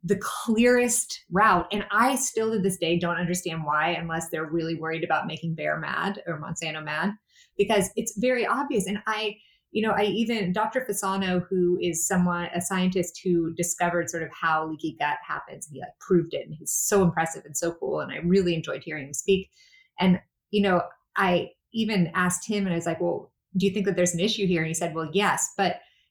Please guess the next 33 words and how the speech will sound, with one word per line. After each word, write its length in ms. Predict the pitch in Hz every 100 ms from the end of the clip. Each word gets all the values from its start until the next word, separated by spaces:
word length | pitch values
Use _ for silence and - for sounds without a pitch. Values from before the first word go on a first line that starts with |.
| -
and, 180 | 202
you 80 | 190
know, 60 | 233
he 100 | 247
can 120 | 247
only 240 | - 254 269
say 180 | 254 208
so 220 | 190 180
much 340 | 190 254 -
because 240 | 196 196 180
you 120 | 185
know 420 | 185 214 254 226
that 160 | 175 180
his 220 | 175 -
funding 680 | 214 233 202 160 151 156 - -
is 420 | 190 185 170 175
going 360 | 185 196 196 185
to 100 | 185
be 260 | 175 165 151
limited 680 | 175 262 208 - 92 175 180
because 640 | 185 185 180 175 160 - -
industry 580 | 208 208 208 - 170 160
is 260 | 165 - 185
gonna 240 | 180 170 160
be 160 | 170 165
having 420 | 160 156 160 160 185
a 80 |
really 340 | 165 165 165 170
tight 240 | - 170
control 400 | 175 170 269 339
on 140 | - 180
that. 200 | - - _ _ _ _ _ -
And, 380 | 180 175 170